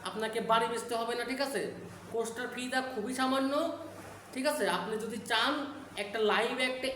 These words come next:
এক্সপিরিয়েন্স নিতে, তাহলে এই কোর্সটাতে আপনারা জয়েন করতে পারেন। I hope বরাবরের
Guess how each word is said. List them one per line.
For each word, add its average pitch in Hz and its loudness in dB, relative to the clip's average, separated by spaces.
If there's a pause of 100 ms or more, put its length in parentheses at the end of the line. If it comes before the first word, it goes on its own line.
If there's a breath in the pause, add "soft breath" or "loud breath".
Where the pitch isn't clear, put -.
(120)
এক্সপিরিয়েন্স 262 2
নিতে, 262 2 (500)
তাহলে 226 2
এই 240 0
কোর্সটাতে 233 -2
আপনারা 214 2 (100)
জয়েন 202 2
করতে 233 -4
পারেন। 269 2 (520)
I 220 6
hope 269 6 (560)
বরাবরের 254 4